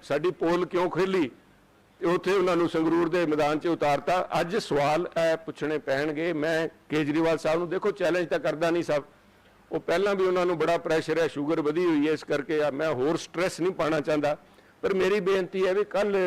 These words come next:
ਆ ਕੇ ਭਗਵੰਤ ਮਾਨ ਜੀ ਨੂੰ ਸਵਾਲ ਜ਼ਰੂਰ ਕਰਨ ਵੀ, "ਭਗਵੰਤ ਮਾਨ ਜੀ, ਮੇਰੀ ਬਹਿਨ ਬੇਟੀਆਂ ਕੋ, ਮਾਤਾਓਂ को ਹਜ਼ਾਰ ਰੁਪਇਆ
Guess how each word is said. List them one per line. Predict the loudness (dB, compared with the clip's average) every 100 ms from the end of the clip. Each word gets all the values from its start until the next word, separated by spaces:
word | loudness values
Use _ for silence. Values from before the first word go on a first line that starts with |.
| 0 -2
ਆ | -2 -2
ਕੇ | -2 -2 -2
ਭਗਵੰਤ | -2 -2 -2 -2
ਮਾਨ | 0 0
ਜੀ | 0
ਨੂੰ | -2
ਸਵਾਲ | -2 0 2 0
ਜ਼ਰੂਰ | 0 2 0
ਕਰਨ | 0 2 0 -2 -12 _ _ _ _ _
ਵੀ, | -4
"ਭਗਵੰਤ | 0 0 2 0
ਮਾਨ | 0 0 2
ਜੀ, | 2 2 0
ਮੇਰੀ | 0 2 2 2 0
ਬਹਿਨ | -4 -2 0 0 0
ਬੇਟੀਆਂ | 0 -2 0 0 2
ਕੋ, | 2 2
ਮਾਤਾਓਂ | 2 0 0 0 0 2
को | 2 2 -2 -18 -20 -20 -14 -4
ਹਜ਼ਾਰ | 0 2 2
ਰੁਪਇਆ | 0 2 2 4 2